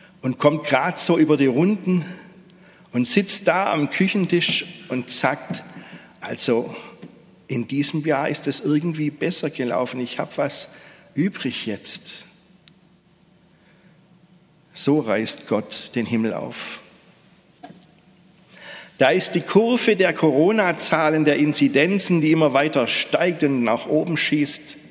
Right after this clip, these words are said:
Und dann macht sie einen Knick und dümpelt so vor sich hin. Das ist bei uns gerade im Landkreis der Fall.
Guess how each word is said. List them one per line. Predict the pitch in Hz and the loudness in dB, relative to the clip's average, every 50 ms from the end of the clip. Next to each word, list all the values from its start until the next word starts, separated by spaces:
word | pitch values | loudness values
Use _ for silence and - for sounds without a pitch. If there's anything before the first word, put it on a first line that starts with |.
| - - - - - - - - - - - _ _ _ _ _ _ _ _ _ _ _ _ _ _ _ _ _ _ _ _ - | -20 -20 -20 -20 -20 -20 -20 -20 -20 -20 -20 _ _ _ _ _ _ _ _ _ _ _ _ _ _ _ _ _ _ _ _ -8
Und | - 123 120 - | -4 -4 -2 0
dann | 127 151 190 214 202 196 180 - - - - - - - - _ _ _ - _ _ - | 0 0 0 -2 -2 -4 -6 -8 -12 -20 -20 -20 -20 -20 -20 _ _ _ -20 _ _ -8
macht | - 127 127 - - - | -6 -4 -4 -4 -4 -2
sie | - 139 | 0 0
einen | 120 110 113 | 0 0 -4
Knick | - - 185 220 240 - - - - - - | -4 -2 -2 -2 -2 -4 -12 -16 -16 -12 -8
und | 123 117 110 - - | -8 -8 -6 0 0
dümpelt | 151 185 202 - 190 165 - | 0 0 0 -2 -4 -4 -4
so | - 156 156 | -2 -2 -2
vor | - - - 131 127 120 | -4 -4 -6 -4 -4 -4
sich | - - 110 - - | -4 -4 -6 -8 -10
hin. | - - - 170 190 208 220 214 196 180 - - | -8 -2 0 0 0 0 -4 -4 -6 -8 -10 -14
Das | - 131 117 - | -14 -12 -10 -8
ist | 117 - - | -10 -8 -6
bei | - 120 117 | -4 -4 -4
uns | - 135 156 160 - - | -2 -4 -4 -4 -6 -6
gerade | - - 147 143 117 | -6 -6 -6 -4 -4
im | 107 | -4
Landkreis | 117 113 117 139 156 151 - - 117 120 120 117 - | -4 -4 -4 -4 -6 -8 -6 -6 -4 -4 -4 -4 -6
der | - - 98 | -6 -8 -8
Fall. | - - - 107 117 131 135 135 131 135 | -8 -6 -6 -4 -4 -4 -4 -6 -8 -10